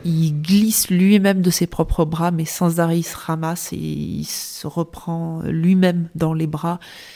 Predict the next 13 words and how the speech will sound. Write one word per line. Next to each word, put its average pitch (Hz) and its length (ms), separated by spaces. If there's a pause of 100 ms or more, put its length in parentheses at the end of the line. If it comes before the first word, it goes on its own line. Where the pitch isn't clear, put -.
(160)
et 175 260
il 156 260
fait, - 360
il 175 120
se - 180
relève 156 380
et 147 60
il 139 180
re-, 143 380
il 151 100
recommence 147 460
à - 40
marcher. - 380